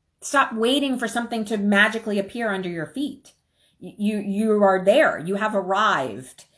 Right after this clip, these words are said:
It is time now to do, to create action. Check that box. If your to-do list keeps growing or you're losing motivation,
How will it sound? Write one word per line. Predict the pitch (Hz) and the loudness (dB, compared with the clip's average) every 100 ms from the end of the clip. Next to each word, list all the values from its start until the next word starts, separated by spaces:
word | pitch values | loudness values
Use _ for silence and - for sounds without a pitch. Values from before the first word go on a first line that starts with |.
| _ _ | _ _
It | 202 | 0
is | 208 214 202 | 0 -2 -6
time | - 226 233 240 208 | -2 0 0 0 0
now | 208 226 170 165 175 190 - - | 0 0 -2 -2 -6 -8 -16 -2
to | 208 | 0
do, | 170 156 196 160 - - _ - | 2 2 4 4 0 -12 _ -8
to | 214 | -6
create | 208 214 208 190 196 | -4 -4 0 0 0
action. | 160 151 - - - - _ _ _ _ _ _ _ - _ _ | -4 -6 -8 -16 -18 -20 _ _ _ _ _ _ _ -20 _ _
Check | 269 302 - | 0 2 2
that | 254 - | -2 2
box. | 226 190 - - - - - _ _ - | 2 2 -2 -10 -10 -10 -16 _ _ -10
If | 196 | -2
your | 220 | -2
to-do | 208 202 233 285 | -2 -4 -2 0
list | 220 170 - - - _ | 4 2 2 -6 -12 _
keeps | - 269 - | -8 -6 -6
growing | 254 262 269 165 147 147 - _ _ | -2 2 2 2 -4 -10 -16 _ _
or | 202 | 0
you're | 196 202 | 0 0
losing | 196 220 226 233 226 | -2 -4 -4 -4 0
motivation, | 202 190 190 208 196 147 98 - | 0 -2 -2 -4 -6 -10 -14 -18